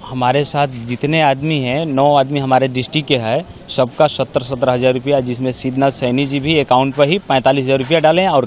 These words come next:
cash दिए हैं. हम, mm, cash पू-, पूरा पैसा दिए हैं और मैं से एटीएम का settlement निकाल कर दिखा देंगे.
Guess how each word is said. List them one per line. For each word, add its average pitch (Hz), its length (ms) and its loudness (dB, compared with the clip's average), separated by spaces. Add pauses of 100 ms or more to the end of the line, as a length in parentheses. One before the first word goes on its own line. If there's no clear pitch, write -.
(100)
cash 143 180 4
दिए 120 220 -4
हैं. 95 120 -8 (360)
हम, 147 300 0 (140)
mm, 123 280 -4
cash 147 520 0
पू-, 143 100 -8
पूरा 135 340 0
पैसा - 360 2
दिए 151 240 2
हैं 175 200 -2 (320)
और 117 320 4
मैं 120 280 0
से 135 160 -6
एटीएम 123 560 2
का 131 400 6
settlement 131 520 -2
निकाल 135 320 2
कर 151 100 -2
दिखा 127 320 -2
देंगे. 143 420 -2